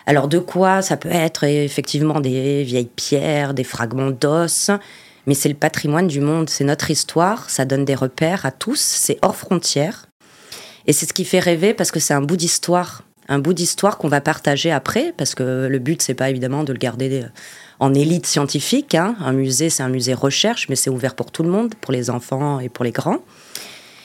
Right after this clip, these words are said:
Et ça va nous servir à comparer avec le monde entier, comment on a vécu, comment on s'est adapté, ou pas d'ailleurs. Et puis ça nous remet un peu à notre place, hein, l'homme, euh, <laughs> la femme égocentrique, non, désolé, euh,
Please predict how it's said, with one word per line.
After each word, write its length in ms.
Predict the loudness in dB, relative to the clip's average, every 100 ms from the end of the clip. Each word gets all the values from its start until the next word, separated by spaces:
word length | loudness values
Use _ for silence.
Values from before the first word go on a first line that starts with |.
| -20 _ 4
Et 400 | 6 6 4 2
ça 160 | 2
va 100 | 2
nous 100 | 2
servir 320 | 2 2 2 0
à 60 |
comparer 540 | 2 2 2 2 0 0
avec 220 | 0 2
le 80 | 2
monde 220 | 2 2
entier, 500 | 0 0 -4 -4 -6 -14 _
comment 460 | -4 0 0 0
on 80 | 0
a 80 | -2
vécu, 600 | -2 -6 -6 -2 0 0
comment 220 | 0 0 0
on 20 |
s'est 160 | 0
adapté, 580 | 0 0 -4 -2 0 2
ou 100 | -2
pas 280 | 0 0 2
d'ailleurs. 480 | 0 -2 -2 -4 -10 -20 -20 -20 -18 -18 -16 -4
Et 80 | 0
puis 100 | 0
ça 140 | 2
nous 100 | 2
remet 200 | 2 2
un 100 | 2
peu 120 | 2
à 60 | 0
notre 180 | 0 -2
place, 480 | -2 -2 -2 -6 -8 -2
hein, 180 | 0 0 -2
l'homme, 320 | 0 0 2 0
euh, 240 | 0 0 -2 -4
<laughs> 180 | -6 -4
la 80 |
femme 300 | 0 2 4
égocentrique, 720 | 4 2 2 -2 -2 -2 0 0
non, 220 | 0 -4 -6
désolé, 580 | -2 0 0 0 0 0
euh, 220 | 0 -2